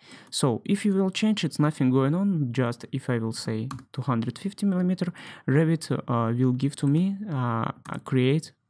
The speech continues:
the, now the rise height more than two hundred, uh, millimeters. So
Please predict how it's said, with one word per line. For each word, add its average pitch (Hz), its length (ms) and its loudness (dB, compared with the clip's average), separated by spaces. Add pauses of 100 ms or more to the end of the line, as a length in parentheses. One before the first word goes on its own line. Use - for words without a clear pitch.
the, 113 560 -2 (420)
now 113 300 0 (180)
the 117 180 0
rise 113 280 -2
height 196 340 -4 (160)
more 127 260 2
than 139 320 0 (240)
two 117 140 -2
hundred, 131 560 -2
uh, 110 400 -4
millimeters. 120 500 -2
So - 220 -8